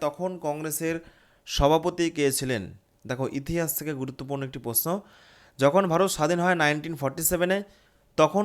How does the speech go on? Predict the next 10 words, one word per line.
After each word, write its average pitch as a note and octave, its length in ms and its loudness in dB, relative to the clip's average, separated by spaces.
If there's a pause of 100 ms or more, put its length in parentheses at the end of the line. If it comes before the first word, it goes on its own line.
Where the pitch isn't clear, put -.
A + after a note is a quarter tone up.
(140)
কংগ্রেসের F3 500 0
সভাপতি F3+ 420 0
কে F#3 80 2 (100)
ছিলেন? A2+ 200 -2 (420)
মহাত্মা C#3 360 0
গান্ধী, F3 260 2 (480)
জওহরলাল D#3 600 4
নেহেরু, D#3+ 280 0 (480)
জেপি D#3 420 2 (120)
কৃপালিনী E3+ 460 0